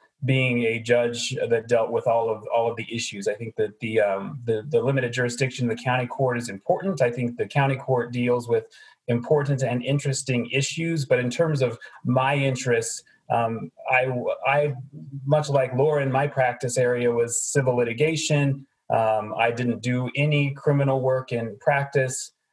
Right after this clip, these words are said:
I did a little bit of domestic relations in the last couple of years just to get a, a little bit more experience, knowing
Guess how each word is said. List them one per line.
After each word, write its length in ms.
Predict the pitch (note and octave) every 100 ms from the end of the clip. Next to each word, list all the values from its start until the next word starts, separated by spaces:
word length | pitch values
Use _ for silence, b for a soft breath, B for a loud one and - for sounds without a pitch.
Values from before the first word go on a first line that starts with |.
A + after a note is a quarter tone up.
| -
I 240 | A2+ B2 B2
did 140 | C3
a 100 | A#2+
little 160 | C#3+ E3
bit 160 | C#3+
of 120 | B2+ A#2+
domestic 420 | B2 C3+ - -
relations 600 | B2 B2 C3+ - C#3 B2+
in 60 | B2
the 80 | A#2
last 260 | B2 B2
couple 160 | A#3 F#3
of 60 | E3+
years 240 | F3 C#3+
just 160 | G3 F#3+
to 80 |
get 180 | D3+ C#3 -
a, 60 |
a 340 | A#2 - - A2+
little 160 | G3
bit 100 | F3
more 160 | D#3 C#3+
experience, 580 | B2 - F#3 E3+ D3 C3
knowing 420 | D3 D3 C#3+ C3+